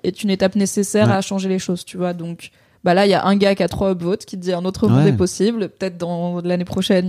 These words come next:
Speaker 1: il y aura
Speaker 2: Mm.
Speaker 1: deux gars avec six upvotes, et cetera, tu vois. Et puis, bah là, on en parle, on diffuse aussi ces
Speaker 2: Oui. Il faut aussi dire que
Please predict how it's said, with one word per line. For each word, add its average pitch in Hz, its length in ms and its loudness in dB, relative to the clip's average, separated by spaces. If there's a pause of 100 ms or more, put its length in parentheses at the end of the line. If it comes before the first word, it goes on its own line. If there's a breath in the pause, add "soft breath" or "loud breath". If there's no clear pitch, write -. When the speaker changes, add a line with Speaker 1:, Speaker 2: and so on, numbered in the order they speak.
(140)
Speaker 1:
il 175 80 -6
y 180 40 -4
aura 170 180 -2
Speaker 2:
Mm. 170 40 -6
Speaker 1:
deux 208 120 2
gars 196 260 2
avec 165 180 0
six 214 280 -4
upvotes, 185 400 -4
et - 60 -12
cetera, 190 400 -2
tu - 180 -16
vois. 226 240 0
Et - 20 -2
puis, 170 160 -10
bah 165 80 0
là, 170 140 0
on 165 80 -6
en 160 80 -4
parle, 202 320 2
on 175 100 -4
diffuse 185 320 -4
aussi - 220 -2
ces - 300 -6 (120)
Speaker 2:
Oui. 120 100 2 (460 loud breath)
Il 123 80 4
faut 127 100 4
aussi 120 220 2
dire 135 240 0
que 104 380 2